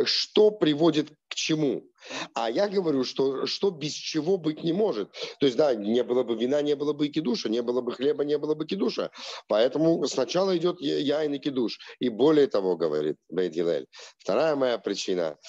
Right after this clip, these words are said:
знаменитое правило, тадир вешейно тадир. Тадир кодем. Да, что то, что более частое, и то, что более редкое. Частое имеет приоритет.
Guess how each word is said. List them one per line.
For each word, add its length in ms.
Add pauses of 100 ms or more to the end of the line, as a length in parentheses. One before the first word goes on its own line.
(160)
знаменитое 560
правило, 520 (260)
тадир 640
вешейно 600
тадир. 540 (340)
Тадир 480 (100)
кодем. 480 (300)
Да, 260
что 160
то, 160
что 180
более 460
частое, 640 (240)
и 80
то, 160
что 220
более 420
редкое. 640 (220)
Частое 760
имеет 340
приоритет. 600